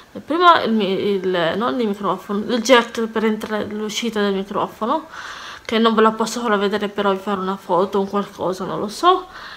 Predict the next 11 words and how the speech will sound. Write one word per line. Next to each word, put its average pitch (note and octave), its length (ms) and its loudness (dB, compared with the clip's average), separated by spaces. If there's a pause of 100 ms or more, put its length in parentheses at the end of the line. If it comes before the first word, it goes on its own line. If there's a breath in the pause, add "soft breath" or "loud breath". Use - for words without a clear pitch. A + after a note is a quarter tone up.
E - 100 -2
poi E4+ 240 4
ho D#4+ 60 8
acquistato A3 520 0
le A#3 100 2
cuffie D#4 640 0
e - 100 0
il G#3 100 -4
caricatore G#3+ 540 -2
delle F#3 180 0
batterie, F3 640 -6